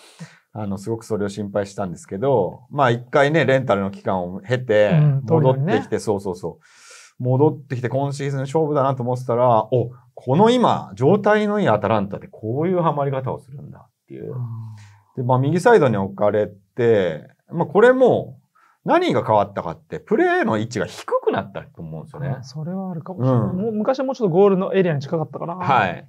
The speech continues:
Speaker 1: だから、もうペナの付近でカットインしてシュートみたいなとこ。で、ゴールまでは期待されてた気がするんですけど、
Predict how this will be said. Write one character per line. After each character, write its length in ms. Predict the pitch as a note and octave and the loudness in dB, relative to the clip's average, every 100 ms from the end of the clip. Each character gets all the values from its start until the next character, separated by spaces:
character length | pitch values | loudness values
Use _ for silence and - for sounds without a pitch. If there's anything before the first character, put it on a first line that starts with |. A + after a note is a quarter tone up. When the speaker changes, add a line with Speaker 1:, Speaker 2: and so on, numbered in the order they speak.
| - | -20
Speaker 1:
だ 240 | A2 D3 | -6 0
か 100 | E3 | 4
ら、 360 | C#3+ B2 A#2+ A#2 | 6 6 4 0
も 280 | C#3 D#3+ D3+ | -2 -4 -2
う 40 | |
ペ 120 | G3+ | 2
ナ 120 | G#3+ E3+ | 4 4
の 180 | A2+ | 2
付 120 | G#2 - | -2 -6
近 220 | D#3+ A#2 | -4 -2
で 100 | G2 | -2
カ 120 | F#2+ G2+ | -4 -6
ッ 120 | - | -2
ト 120 | D#3 | -2
イ 60 | C3+ | 0
ン 40 | |
し 40 | B2 | -4
て 60 | |
シ 140 | - B2 | -6 -4
ュ 60 | |
ー 20 | |
ト 80 | G#2 | -4
み 100 | F#2+ | -8
た 80 | E2+ | -8
い 40 | |
な 120 | E2 E2 | -10 -10
と 100 | F2 | -12
こ。 140 | E2+ | -6
で、 80 | C3+ | -2
ゴ 220 | C#3 G3 | 4 4
ー 20 | |
ル 80 | C3+ | 4
ま 100 | G#2+ | 0
で 60 | G2+ | -2
は 80 | |
期 140 | F2 - | -2 -2
待 160 | G#2 | -2
さ 100 | G2 | -2
れ 80 | G2+ | -4
て 80 | G2 | -6
た 80 | - | -10
気 140 | - | -10
が 100 | F2+ | -10
す 80 | F2+ | -8
る 80 | G2 | -10
ん 60 | |
で 80 | F2+ | -10
す 80 | - | -14
け 80 | C#3+ | -12
ど、 220 | D3 - | -10 -12